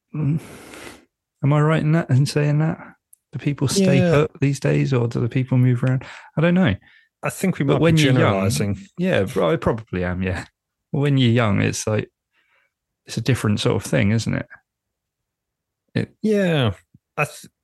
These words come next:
Speaker 1: I, I, I mean, obviously, I've got to be careful with what I say because you, <laughs> you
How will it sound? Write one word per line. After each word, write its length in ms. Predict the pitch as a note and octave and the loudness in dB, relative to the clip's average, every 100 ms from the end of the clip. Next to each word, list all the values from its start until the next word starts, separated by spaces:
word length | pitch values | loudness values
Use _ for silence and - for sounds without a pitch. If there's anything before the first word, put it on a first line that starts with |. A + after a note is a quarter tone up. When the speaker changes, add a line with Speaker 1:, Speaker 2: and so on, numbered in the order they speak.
| _ B2 | _ -2
Speaker 1:
I, 60 | - C#3+ | 0 -2
I, 140 | - | 0
I 20 | |
mean, 220 | A#2+ B2+ A#2+ | 2 4 4
obviously, 580 | A#2 A2 - A2 G#2+ G#2+ | 2 0 0 0 0 0
I've 360 | - A2+ G2+ | 0 -2 -2
got 100 | A#2+ | -4
to 160 | A2+ G2+ | -4 -6
be 80 | - _ _ _ | -8 _ _ _
careful 340 | B2 A2+ A#2+ | -2 0 0
with 140 | G#2+ G#2+ | -2 0
what 140 | G#2+ | 0
I 40 | G#2+ | 0
say 220 | - G#2+ | 0 -2
because 320 | F#2+ - F#2+ | -2 -4 0
you, 140 | G#2 G#2+ - | 2 2 0
<laughs> 140 | - | -6
you 180 | E3+ D3+ | 0 0